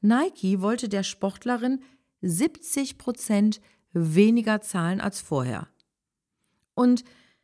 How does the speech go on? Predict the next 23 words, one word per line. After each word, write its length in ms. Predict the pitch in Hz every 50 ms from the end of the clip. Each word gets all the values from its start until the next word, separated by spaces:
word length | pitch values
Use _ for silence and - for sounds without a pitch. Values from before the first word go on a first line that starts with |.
| _ _ _ _ _ _
Allyson 360 | 226 233 233 233 208 220 226
Felix 420 | - - 285 294 262 226 214 - -
berichtete 540 | - 202 185 233 220 - 226 202 - 202 - -
auch, 440 | - 247 269 233 180 208 277 - - _ _ _ _ _ _ _ _ _ _ _
dass 200 | 214 208 202 -
Nike 500 | 226 233 240 240 240 - 226 214 190 185
wollte, 480 | 220 254 311 330 311 - 202 190 220 - - _ _
dass 160 | - 202 196
sie 100 | - 226
nach 180 | 220 233 240 240
der 160 | - 240 226
Geburt 480 | 196 220 190 180 185 226 302 339 330 -
ihrer 220 | - 226 220 214
Tochter 340 | - - 262 - - 247 240
möglichst 480 | 254 277 339 302 294 - 320 302 - -
schnell 240 | 277 294 311 311
wieder 300 | 262 254 254 247 240 -
international 800 | - 254 254 254 240 233 233 226 - - 226 220 220 214 220 214
erfolgreich 580 | - 196 - - 202 202 202 - - 151 151 -
sein 240 | - 139 139 139
sollte, 320 | 139 131 117 - - - - _ _
trotz 540 | - - 262 294 330 302 - - - - - _ _ _ _ _ _ _ -
Mutterschaft 960 | 170 170 190 214 - 262 262 262 262 - 262 262 277 311 311 - - -